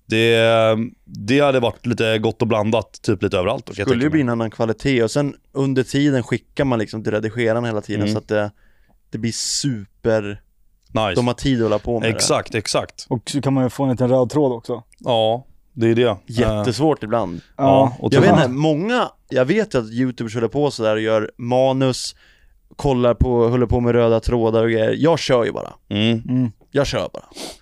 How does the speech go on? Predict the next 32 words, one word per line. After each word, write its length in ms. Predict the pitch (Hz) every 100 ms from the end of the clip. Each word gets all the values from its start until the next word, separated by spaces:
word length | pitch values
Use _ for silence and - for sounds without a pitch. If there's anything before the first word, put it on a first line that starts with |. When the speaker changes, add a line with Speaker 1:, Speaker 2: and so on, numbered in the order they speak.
| - _ _
Speaker 2:
För 100 | -
att 60 | 135
det 40 |
ska 120 | 113
vara 100 | 131
så 120 | 117 123
genuint 540 | 117 117 117 113 104
så, 140 | - 95
som 300 | - - 110
möjligt 360 | 110 104 104 -
bara. 220 | - - -
Speaker 3:
Ja. 200 | 123 123
Speaker 2:
Men 340 | 123 123 117 -
gör 220 | 131 131 131
du, 180 | 196
håller 160 | 135 127
du 100 | 160
på 160 | - 120
någonting? 460 | 127 131 - 65 - - - - - - _ - - _ _ _ _ - - - - - -
Speaker 1:
Alltså, 420 | 107 - 127 131
i-, 140 | 127 - 143 - - - _ - -
ibland 680 | 139 110 131 123 107 95 87
typ. 160 | 98 135
Speaker 3:
Du 80 | 139
försöker, 540 | 170 - 220 196 131
skulle 100 | 113
jag 60 | 131
säga, 120 | 139
i 40 | 127
alla 80 | 123
fall. 100 | 123
Speaker 1:
Ja, 360 | 135 135 135